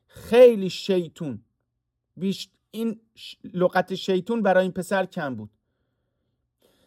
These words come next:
در یشیوا، در کلاسی که سی نفر بودن،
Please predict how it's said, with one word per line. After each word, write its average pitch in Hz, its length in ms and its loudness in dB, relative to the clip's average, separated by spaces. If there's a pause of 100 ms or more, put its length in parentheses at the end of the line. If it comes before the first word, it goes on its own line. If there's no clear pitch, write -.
(240)
در 233 260 4
یشیوا، 175 720 0 (120)
در 160 180 -2
کلاسی 196 440 -2
که 196 120 -6
سی 254 340 -4
نفر 175 440 -4
بودن، 147 400 -8